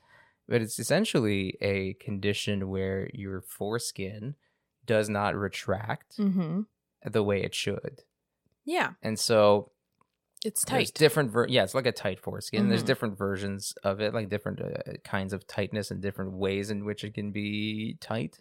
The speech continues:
Speaker 1: I guess.
Speaker 2: Mm-hmm.
Speaker 1: But it basically amounts to that. And for my whole life, I was unable to pull my foreskin back.
Speaker 2: Mm-hmm.
Speaker 1: And, uh, that, for, uh, most of it, that was also, like, not just when I was erect, but when, like, I was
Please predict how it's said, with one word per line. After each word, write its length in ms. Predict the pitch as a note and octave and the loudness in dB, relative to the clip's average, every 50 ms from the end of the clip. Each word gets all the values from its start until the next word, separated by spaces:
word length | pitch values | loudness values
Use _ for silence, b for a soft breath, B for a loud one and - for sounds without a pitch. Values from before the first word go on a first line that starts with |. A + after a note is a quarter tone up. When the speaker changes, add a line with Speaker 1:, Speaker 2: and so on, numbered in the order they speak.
| - | 2
Speaker 1:
I 80 | G#3+ G#3+ | 4 6
guess. 240 | G#3+ G#3 G3+ G3 G3 | 6 6 6 6 4
Speaker 2:
Mm-hmm. 160 | G3 G#3+ B3 B3+ B B B B B B B B _ | 2 0 -2 -4 B B B B B B B B _
Speaker 1:
But 140 | - B2+ B2 | 4 4 4
it 160 | B2+ A#2 A2+ | 4 2 2
basically 720 | B2 C3+ C#3+ D3 C#3+ C#3+ B2 - A#2+ A2+ G#2 G#2+ G#2 G2 | 2 2 2 2 2 0 0 0 0 2 2 2 2 2
amounts 320 | - G#2 G#2 G2 G2 - | 0 0 0 0 -2 -4
to 80 | - - | -6 -6
that. 280 | - - - - - - | -4 -4 -4 -4 -6 -4
And 300 | - G#2+ G#2 G2+ G2+ G2 - - - - | -2 -2 -2 -2 -4 -6 -10 -14 -18 -8
for 180 | - B2 A2+ | -6 -4 0
my 180 | A2 G#2+ G#2+ G#2 | 0 0 0 2
whole 300 | G2 G#2 F3+ G3+ G#3+ F3 | 4 4 6 6 6 6
life, 320 | A#2 G2+ G2+ G#2 - - - | 6 4 4 2 -2 -4 0
I 140 | - G#2 G2+ | 0 0 2
was 720 | G2+ G2+ G2+ G2+ G2+ G2 G2+ G2+ G2+ G2+ G#2 - - - _ _ _ _ _ _ _ _ _ _ _ _ _ _ - - | 2 2 2 4 4 4 4 2 0 -2 -4 -8 -10 -14 _ _ _ _ _ _ _ _ _ _ _ _ _ _ -4 0
unable 560 | B2+ D3 D#3+ D3+ C#3 D3 C#3 C3 C#3 C3+ C3 | 0 2 2 2 2 0 0 2 0 0 0
to 180 | - - B2 A2 | 0 -4 -4 -2
pull 240 | - - A2+ A2 | 0 2 2 2
my 140 | A2 G#2 G2 | 2 0 -4
foreskin 580 | - - - G2+ G#2 - - - C3+ C#3 C#3 C3+ | -4 -2 -2 -2 0 -2 -4 -4 -4 -4 -2 -4
back. 360 | C#3 C#3+ D3+ D#3+ E3+ - _ - | -4 -4 -4 -8 -10 -12 _ -6
Speaker 2:
Mm-hmm. 460 | G3+ G3 F#3 F3+ E3+ D#3+ D#3 E3 G3+ G#3 - _ _ _ _ _ _ _ | -6 -6 -4 -6 -6 -6 -4 -6 -6 -6 -8 _ _ _ _ _ _ _
Speaker 1:
And, 540 | - B2+ B2 A#2+ A#2 A#2 A#2 A2+ A2+ G#2+ - - _ _ - | -2 0 2 2 2 2 2 0 -2 -6 -8 -12 _ _ -6
uh, 280 | F#2+ G2+ G#2 G2+ G2+ G2 - - B2 - | -2 0 0 0 0 -2 -2 -4 -4 -4
that, 340 | A#2+ A#2+ A#2+ A2+ - - - - - C#3 - - - D3 C#3+ | -4 -2 -2 -4 -4 -6 -8 -8 -10 -10 -12 -14 -18 -18 -10
for, 680 | - - B2 B2 A#2+ B2 A#2+ A#2 A2+ A2+ A#2+ A#2+ G#2+ | -4 -2 0 2 2 2 2 2 0 0 0 -2 -2
uh, 20 | G#2 A2+ | -2 -4
most 340 | A2+ G#2+ A#2 C#3 G#3 G#3 - | -2 0 0 0 2 2 0
of 140 | A#2 F#2+ G#2 | 0 2 2
it, 120 | G#2 G#2+ | 0 2
that 140 | A2 G#2 G#2 | 2 2 2
was 140 | G2+ G#2 G2 | 2 0 0
also, 400 | G#2 G2+ G2+ - - G#2 G2+ G2 | 0 0 0 0 0 0 0 0
like, 240 | G2 G#2+ G#2+ A2 - | 0 -2 -6 -6 -2
not 180 | A2 A2+ A2+ G#2+ | 0 0 0 0
just 140 | A2 - - | -2 -2 -2
when 100 | A2+ G2+ | -2 -2
I 80 | G2 F#2+ | -2 -2
was 120 | G2 G2 | -2 -4
erect, 380 | G2 F#2+ G2 G2+ G2+ G2 - _ | -6 -4 -2 -2 -2 -2 -4 _
but 180 | G#2 G2+ G2 G2 | -6 -6 -6 -4
when, 200 | G2+ G2+ G2+ G2 | -4 -6 -4 -4
like, 280 | G2 G2 G2 G2+ - - | -4 -4 -4 -4 -4 -4
I 40 | G#2 | -4
was 340 | G#2 G2 F#2+ - - - | -4 -4 -6 -6 -8 -10